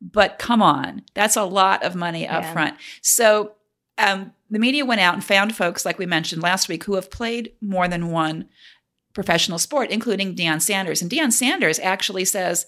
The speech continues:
Speaker 1: "Go for baseball." He, it's, it'll be hard for him to do both because he's a quarterback, and apparently there are different,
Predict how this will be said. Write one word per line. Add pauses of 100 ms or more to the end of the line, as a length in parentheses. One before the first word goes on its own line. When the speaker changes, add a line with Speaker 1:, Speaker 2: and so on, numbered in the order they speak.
(1000)
Speaker 1:
"Go
for (240)
baseball." (400)
He,
it's,
it'll
be
hard
for
him
to
do
both
because
he's
a
quarterback,
and
apparently
there
are
different,